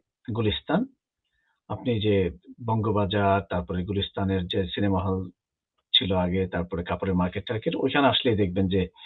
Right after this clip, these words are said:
এইখানে, আহ, অনেক বাস দাঁড়িয়ে আছে। আপনাকে নবাবগঞ্জ অথবা বান্দুরা, বান্দুরা বলেও এই বাসে ডাকে। আপনি যদি এখানে বান্দুরা লিখতেন, তাহলেও হয়ে যেত।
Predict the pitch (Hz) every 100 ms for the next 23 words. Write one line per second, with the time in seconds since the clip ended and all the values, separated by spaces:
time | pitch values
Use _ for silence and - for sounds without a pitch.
0 | - - - - 104 98 92 76 69 _
1 | _ _ _ _ - 82 67 - 123 139
2 | 123 101 98 98 101 104 101 98 - 143
3 | - 95 - 87 87 - 104 98 104 101
4 | 127 139 131 - 92 92 117 107 90 76
5 | - - _ _ _ 110 123 131 127 131
6 | 120 117 117 - - _ - 92 87 87
7 | - 95 95 90 87 - - - 110 104
8 | 101 113 107 98 104 110 123 107 - 107
9 | 160 180 110 95 82 - - - - -
10 | - _ - 69 71 -